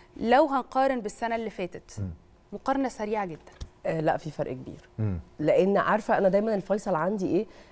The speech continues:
Speaker 3: إذا كان الموسم الرمضاني ناجح ولا لأ، بسألك بعدها بسنة، "أنتِ فاكرة إيه من السنة اللي فاتت؟"
Speaker 2: مم.
Speaker 3: فهتقولي لي: "فاكرة الاختيار"، وتستني شويتين تلاتة على بال ما تفتكري
Speaker 2: بالظبط.
Speaker 3: الباقي. ده اللي هو بيقول لك أنتِ واصلة لفين. لا، أنا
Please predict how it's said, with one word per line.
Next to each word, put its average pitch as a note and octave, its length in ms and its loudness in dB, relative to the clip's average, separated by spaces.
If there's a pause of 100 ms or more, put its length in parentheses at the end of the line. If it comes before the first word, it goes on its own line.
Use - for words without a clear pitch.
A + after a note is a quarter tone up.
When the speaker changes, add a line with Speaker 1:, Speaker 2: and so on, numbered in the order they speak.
(140)
Speaker 3:
إذا E3+ 140 2
كان A3 160 2
الموسم F#3+ 540 0 (100)
الرمضاني E3+ 520 4
ناجح F#3+ 340 0
ولا E3+ 120 2
لأ، G#3+ 300 2 (260)
بسألك F#3+ 420 0
بعدها E3+ 340 0
بسنة، C#3 360 -4 (140)
"أنتِ D3+ 160 -8
فاكرة G3+ 280 -2
إيه E3+ 100 2
من E3+ 60 0
السنة D#3+ 180 -4
اللي D3 120 -2
فاتت؟" C#3+ 240 -6 (380)
Speaker 2:
مم. G2 120 0
Speaker 3:
فهتقولي D#3 500 2
لي: F3+ 140 2
"فاكرة F#3 340 -2
الاختيار"، E3+ 680 4 (320)
وتستني F#3 580 0
شويتين D#3+ 480 0
تلاتة F3 240 -2
على E3 100 0
بال D3+ 100 -2
ما D#3 80 0
تفتكري D#3+ 400 -4
Speaker 2:
بالظبط. F2+ 240 0
Speaker 3:
الباقي. - 180 -2 (760)
ده E3+ 180 6
اللي G3+ 180 2
هو G#3 200 4
بيقول F#3+ 340 2
لك G3+ 140 0
أنتِ F3 160 -4
واصلة F3 280 0
لفين. D3 200 -4
لا، - 200 0
أنا D#3 320 -2